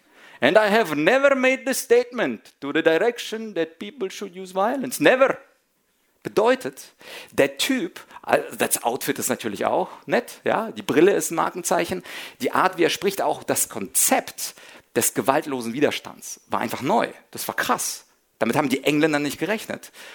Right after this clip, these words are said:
Und das hat am Ende zum Erfolg und Unabhängigkeit Indiens geführt. Und genauso ist es bei mir auch. Ihr habt es vorhin gesehen, Argumentorik. Wenn ich ein Rhetoriktrainer wäre, ja, da kann man mich austauschen.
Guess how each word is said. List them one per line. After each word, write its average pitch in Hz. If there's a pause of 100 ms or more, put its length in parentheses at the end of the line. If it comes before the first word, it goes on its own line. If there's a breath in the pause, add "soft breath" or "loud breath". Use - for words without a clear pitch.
(220 loud breath)
Und 117
das 117
hat 135
am 131
Ende 104
zum 127
Erfolg -
und 110
Unabhängigkeit 117
Indiens 175
geführt. 113
Und 113
genauso 196
ist 190
es 196
bei 185
mir 233
auch. 247 (180 loud breath)
Ihr -
habt -
es -
vorhin 196
gesehen, 180
Argumentorik. 135 (240 loud breath)
Wenn 143
ich 160
ein 165
Rhetoriktrainer 143
wäre, 92
ja, 87
da 107
kann 147
man 160
mich 175
austauschen. 143